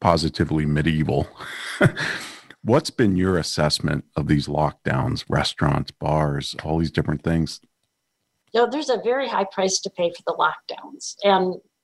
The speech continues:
Speaker 2: given that we initially thought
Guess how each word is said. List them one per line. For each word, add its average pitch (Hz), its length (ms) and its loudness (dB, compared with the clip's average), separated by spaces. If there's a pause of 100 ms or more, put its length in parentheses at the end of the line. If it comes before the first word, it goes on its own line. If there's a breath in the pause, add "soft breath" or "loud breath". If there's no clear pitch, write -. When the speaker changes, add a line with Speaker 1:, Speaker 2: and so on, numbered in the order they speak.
(360)
Speaker 2:
given 233 460 0
that 190 300 2 (640 loud breath)
we 233 160 4
initially 254 800 0
thought 220 220 4